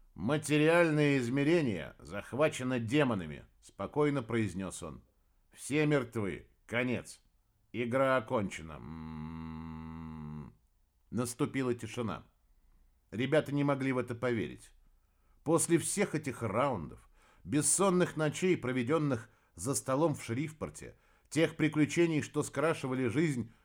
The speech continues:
в холодном Мадисоне, это конец? Всем стало грустно. После долгого молчания Ромеро сказал Кармаку: «Черт, было весело играть. И все?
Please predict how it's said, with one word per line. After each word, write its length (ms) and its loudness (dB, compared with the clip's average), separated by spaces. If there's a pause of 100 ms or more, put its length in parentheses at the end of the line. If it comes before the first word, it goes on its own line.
в 60 -20
холодном 520 2
Мадисоне, 840 2 (420)
это 360 -2
конец? 640 -2 (840)
Всем 340 0
стало 360 -2
грустно. 480 -12 (800)
После 420 4
долгого 400 4
молчания 800 2 (260)
Ромеро 480 4
сказал 440 0
Кармаку: 580 -6 (440)
«Черт, 480 -2 (540)
было 300 0
весело 440 2
играть. 360 -6 (420)
И 80 -4
все? 340 0